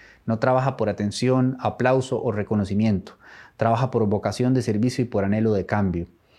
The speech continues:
Además, se rige solo por sus valores, que son sólidos y diferenciados. Trilce es de verdad una mujer y una profesional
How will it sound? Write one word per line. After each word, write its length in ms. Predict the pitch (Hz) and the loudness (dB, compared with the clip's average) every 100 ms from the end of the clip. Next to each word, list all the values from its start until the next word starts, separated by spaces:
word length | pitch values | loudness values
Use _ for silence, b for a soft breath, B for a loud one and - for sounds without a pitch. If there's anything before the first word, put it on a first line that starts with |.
| B | B
Además, 520 | 113 117 127 190 - - | 2 4 4 2 -2 -4
se 120 | 120 | -2
rige 200 | 117 131 | 2 2
solo 260 | 135 131 | 2 0
por 140 | 127 107 | 0 -4
sus 140 | 110 | -2
valores, 460 | 98 101 101 87 - | 0 0 0 -2 -8
que 100 | - | -6
son 160 | 113 | -4
sólidos 520 | 110 135 123 98 90 - | 0 2 2 0 -2 -4
y 100 | 104 | -6
diferenciados. 760 | 95 98 95 104 92 90 - - | -2 -2 -2 -2 -2 -4 -8 -4
Trilce 500 | 131 143 143 131 117 | 0 0 0 0 2
es 80 | 113 | 2
de 100 | 104 | 2
verdad 360 | 101 107 104 B B B B | 2 0 -2 B B B B
una 220 | 123 117 | 0 4
mujer 360 | 110 - 123 120 | 2 2 0 2
y 60 | |
una 140 | 110 104 | 2 0
profesional 560 | 104 98 101 107 110 | -2 -2 0 0 0